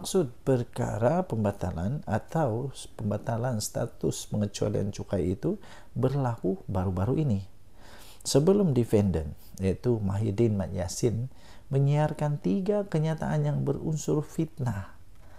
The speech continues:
Defendant tahu mengenai kandungan sebenar surat itu dikeluarkan Tan Sri Syed Mukhtar bertarikh lima Februari dua ribu dua puluh satu.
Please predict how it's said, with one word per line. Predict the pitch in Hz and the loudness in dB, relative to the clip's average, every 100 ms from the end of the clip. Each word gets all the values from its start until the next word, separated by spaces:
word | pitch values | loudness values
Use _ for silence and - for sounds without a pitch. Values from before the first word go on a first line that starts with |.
| - - - - - - - - 120 | -18 -18 -18 -18 -18 -18 -18 -6 0
Defendant | 117 156 151 120 101 101 156 - - | 6 8 8 6 6 4 0 -4 -8
tahu | - 120 139 143 120 | 0 2 4 4 4
mengenai | 123 120 120 123 | 2 0 2 2
kandungan | 117 104 104 107 104 | 2 0 2 0 0
sebenar | 110 85 98 98 127 - | -2 -4 -2 -2 -4 -4
surat | - 110 110 - | -2 0 0 -2
itu | 90 107 123 | -6 -4 -2
dikeluarkan | 113 - 98 95 104 110 135 135 | -2 0 0 0 -2 -2 -2 -2
Tan | 92 98 | -2 -2
Sri | - 123 113 | -2 -2 0
Syed | - 104 101 | 0 -2 -2
Mukhtar | 98 - 117 139 | -6 -2 0 0
bertarikh | 107 - 104 110 - | -2 -2 -4 -4 0
lima | 135 127 104 | 0 0 -2
Februari | 101 95 95 131 123 | -4 -4 -2 0 0
dua | 107 | 0
ribu | 127 127 135 | 0 0 -2
dua | 139 | -4
puluh | - | -2
satu. | 156 - | -4 -4